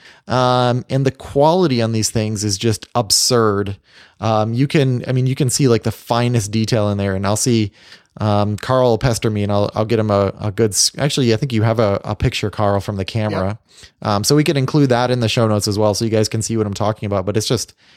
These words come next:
Speaker 1: it's just absurdly good quality. And then at night, uh, these cameras, uh, shoot out infrared, and even in pitch black, like, it, it looks like daytime almost.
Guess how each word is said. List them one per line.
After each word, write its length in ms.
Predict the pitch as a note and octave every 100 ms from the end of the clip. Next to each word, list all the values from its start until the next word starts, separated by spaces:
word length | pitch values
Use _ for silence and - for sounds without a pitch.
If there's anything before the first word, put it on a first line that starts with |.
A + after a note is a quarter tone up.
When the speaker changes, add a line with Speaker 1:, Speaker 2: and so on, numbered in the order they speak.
| _ -
Speaker 1:
it's 160 | A#2+
just 140 | D3 A#2+
absurdly 480 | G#2+ - A#2+ A2+ G#2+
good 180 | G#2+
quality. 520 | - A2 A2 G#2 G#2 - - - - -
And 140 | C#3+
then 120 | D3
at 120 | C#3
night, 600 | C3 C#3+ D3 C#3+ C#3 - - _ _ -
uh, 160 | A#2+
these 200 | A2+ A#2
cameras, 460 | - B2 B2 A2+ -
uh, 180 | A2 G#2+
shoot 240 | G#2 C3+ A2+
out 220 | A2 A#2
infrared, 560 | B2 B2 G#2+ A2 A2+
and 80 | A2
even 160 | B2 C#3
in 120 | A2
pitch 280 | - B2+ -
black, 400 | A2+ A2 G#2+ G#2+
like, 200 | A2 G2+
it, 200 | A2 -
it 100 | A2+
looks 200 | A#2 A#2+
like 160 | G#2+ F#2+
daytime 440 | G#2 G#2+ G#2 G#2
almost. 540 | G2 G2 F#2+ G2+ -